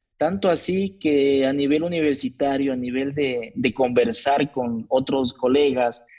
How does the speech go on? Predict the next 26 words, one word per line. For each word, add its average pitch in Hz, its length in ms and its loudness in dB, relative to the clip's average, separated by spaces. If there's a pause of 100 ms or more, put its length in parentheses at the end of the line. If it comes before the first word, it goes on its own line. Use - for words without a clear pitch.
(220)
Tratábamos 139 720 0
de 123 140 -2
que 135 100 0
ellos 135 180 0
lo 131 100 4
utilicen, 127 680 -2
de 120 120 -6
que 127 100 -6
nos 120 180 -4
manden 131 360 -2
a 120 40 0
hacer 120 260 -4
piezas 131 480 2
cad 143 380 0
cam 120 200 -6
en 117 120 -8
esa 123 220 0
época, 165 480 -2 (500)
y 127 120 0
lamentablemente 147 840 0
no 143 160 -2
confiaban 123 460 -2
mucho 120 240 -4
en 139 80 -4
eso, 156 300 0
¿no? 120 380 -10